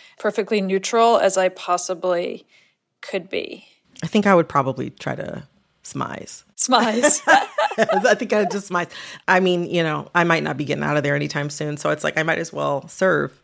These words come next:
Speaker 1: You would, you would pull the Al Capone look, is what you're saying.
Speaker 2: <laughs> Yes, the Al Capone look, exactly.
Speaker 1: Before it was Tyra Banks.
Speaker 2: <laughs> Before it was Tyra Banks, first it was Al Capone. <laughs> So,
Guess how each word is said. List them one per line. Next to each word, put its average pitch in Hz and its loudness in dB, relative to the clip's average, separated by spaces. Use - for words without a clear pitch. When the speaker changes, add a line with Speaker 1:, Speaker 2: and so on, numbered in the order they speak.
Speaker 1:
You 240 2
would, 247 6
you 254 -2
would 285 0
pull 247 2
the 220 2
Al 202 6
Capone 202 -8
look, - -10
is 185 -12
what - -8
you're - -8
saying. - -10
Speaker 2:
<laughs> - -20
Yes, 262 0
the 214 -4
Al 202 4
Capone - -6
look, - -6
exactly. 208 -2
Speaker 1:
Before 262 2
it 233 2
was 262 2
Tyra 214 0
Banks. - -2
Speaker 2:
<laughs> 226 0
Before 277 4
it - -2
was 262 -2
Tyra - 0
Banks, - -8
first 202 -6
it - -4
was 180 -8
Al - -4
Capone. 185 -4
<laughs> - -20
So, - 0